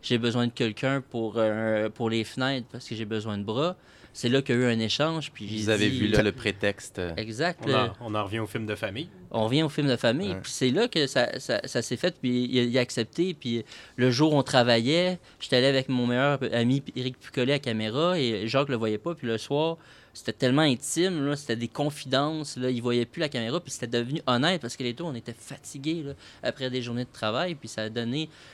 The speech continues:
Speaker 1: le, un peu le noyau du film. Tu sais, j'ai pu toutes les trouvailles au niveau des archives, j'ai pu les construire autour de cette semaine d'échange avec mon oncle, tu sais.
Speaker 2: Mhm.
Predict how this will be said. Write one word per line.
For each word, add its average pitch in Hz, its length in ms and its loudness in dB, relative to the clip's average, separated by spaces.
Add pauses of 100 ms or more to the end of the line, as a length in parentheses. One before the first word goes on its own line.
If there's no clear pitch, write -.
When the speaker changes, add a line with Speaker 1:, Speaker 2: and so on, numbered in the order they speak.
(160)
Speaker 1:
le, 117 220 2
un - 20 2
peu 160 160 2
le 135 160 8
noyau 127 460 6
du 123 100 -6
film. 202 340 0
Tu - 80 -18
sais, 156 80 -4
j'ai 131 140 -4
pu 170 180 -8
toutes 202 200 0
les 139 100 -8
trouvailles 156 520 4
au 135 120 2
niveau 131 220 0
des 127 200 2
archives, 196 540 -2 (600)
j'ai 120 140 0
pu 180 260 -2
les 131 280 2
construire 143 540 0
autour 160 460 2
de 117 220 0
cette - 340 -6
semaine 143 380 2
d'échange 139 440 -2
avec 113 240 -4
mon 110 220 -4
oncle, 123 300 -6
tu - 160 -12
sais. 110 40 -4
Speaker 2:
Mhm. 98 280 -4